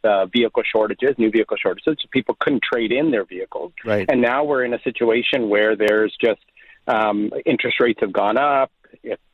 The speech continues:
Speaker 1: uh, people are worried about their, their jobs, worried about their house. So what we did is we introduced a product a couple years back that allowed consumers who, who were purchasing vehicles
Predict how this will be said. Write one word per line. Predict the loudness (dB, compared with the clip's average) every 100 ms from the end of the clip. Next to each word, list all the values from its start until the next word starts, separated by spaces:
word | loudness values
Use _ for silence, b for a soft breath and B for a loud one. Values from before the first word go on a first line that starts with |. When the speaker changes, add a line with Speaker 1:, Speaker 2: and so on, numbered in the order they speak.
| -4
Speaker 1:
uh, | 0 0
people | 0 2
are | 2
worried | 4 2 2
about | 2 0 2
their, | 2 2 2
their | 0 0
jobs, | 2 2 0 -2
worried | -4
about | 0 0
their | 0
house. | 0 -2 -2
So | 0 0 -2 b b
what | 0
we | 2 2
did | 0
is | -2
we | -2 -2
introduced | -2 -2 0 -2
a |
product | -6 -2 2 2 0 -2
a | -2 -2
couple | -2 0
years | 2 2 0 0
back | -2 -2 -2
that | 0 0 0 b b b
allowed | -2 2 2 2 0 -2
consumers | -8 -10 -4 0 2 0 2
who, | 2 2
who | 2
were | 2
purchasing | 0 -4 -4 -2 -4
vehicles | 2 0 2 0 0